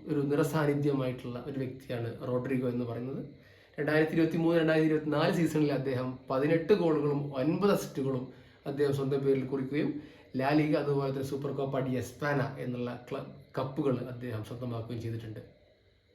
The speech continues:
ഇനി ചാമ്പ്യൻസ് ലീഗ് മത്സരം വെംബ്ലിയിൽ ഒന്നാം തീയതി, ജൂൺ ഒന്നാം തീയതി വെംബ്ലിയിൽ നടക്കുന്ന ചാമ്പ്യൻസ് ലീഗ് ഫൈനൽ മത്സരത്തിൽ മികച്ച പ്രകടനം അദ്ദേഹത്തിന് കാഴ്ചവെക്കാൻ പറ്റുകയാണെങ്കിൽ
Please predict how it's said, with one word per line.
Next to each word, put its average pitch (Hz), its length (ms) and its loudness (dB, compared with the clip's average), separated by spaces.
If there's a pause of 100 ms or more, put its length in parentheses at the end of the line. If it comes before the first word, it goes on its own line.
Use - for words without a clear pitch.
(760)
ഇനി 151 220 0
ചാമ്പ്യൻസ് 143 500 0
ലീഗ് 147 160 2
മത്സരം 147 400 2
വെംബ്ലിയിൽ 135 340 0
ഒന്നാം 139 400 0
തീയതി, 143 320 0
ജൂൺ 147 260 0
ഒന്നാം 143 300 2
തീയതി 147 280 2
വെംബ്ലിയിൽ 139 480 0
നടക്കുന്ന 131 600 -4
ചാമ്പ്യൻസ് 139 480 -4
ലീഗ് 139 180 -2
ഫൈനൽ 143 340 2
മത്സരത്തിൽ 139 580 0
മികച്ച 123 320 -4
പ്രകടനം 131 320 -4
അദ്ദേഹത്തിന് 135 440 -6 (100)
കാഴ്ചവെക്കാൻ 135 560 -6
പറ്റുകയാണെങ്കിൽ 135 440 -12